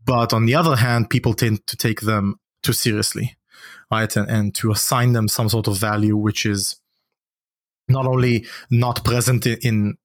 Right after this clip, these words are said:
I mean, I know that Kant might be, like, a, a dirty philosopher to bring up,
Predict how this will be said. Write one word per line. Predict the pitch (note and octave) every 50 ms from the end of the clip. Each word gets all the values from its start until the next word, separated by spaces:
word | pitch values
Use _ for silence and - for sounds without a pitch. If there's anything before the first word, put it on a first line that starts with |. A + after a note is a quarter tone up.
| _ _ _ _ _ _ _ _ -
I | G#2+
mean, | G#2 G#2 G2+ F#2+ F#2+ G2 - _ _ -
I | - A2
know | G#2+ G#2+ G#2
that | G2+ G#2+ G#2 _ - - A2+ G2 _ -
Kant | - - A#2+ A2 G#2+ - -
might | A2 G#2+ G#2+ -
be, | A#2+ G#2+
like, | G#2+ G#2+ - -
a, | A#2 G#2+ A#2+ - -
a | C#3
dirty | A2+ G#2 B2 A#2 A2 G#2+ - A#2 G#2+
philosopher | - - A2 A2+ A#2 - - - - A2+
to | A2 - A2
bring | A#2 A#2 A2+ A2+
up, | A#2 A#2 - -